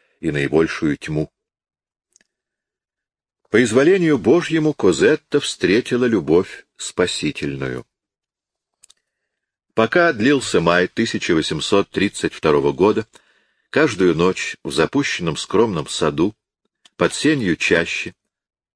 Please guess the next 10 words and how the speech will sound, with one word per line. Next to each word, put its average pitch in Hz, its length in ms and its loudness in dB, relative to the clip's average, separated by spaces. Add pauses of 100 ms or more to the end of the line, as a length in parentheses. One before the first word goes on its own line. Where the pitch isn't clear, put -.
(160)
что - 220 0
ни 95 140 0
день 101 260 2
всё 90 200 0
более 87 320 4
благоуханный 80 960 -2 (200)
и 73 100 -6
густой, 104 580 -2 (680)
появлялись 120 640 2
два 90 460 0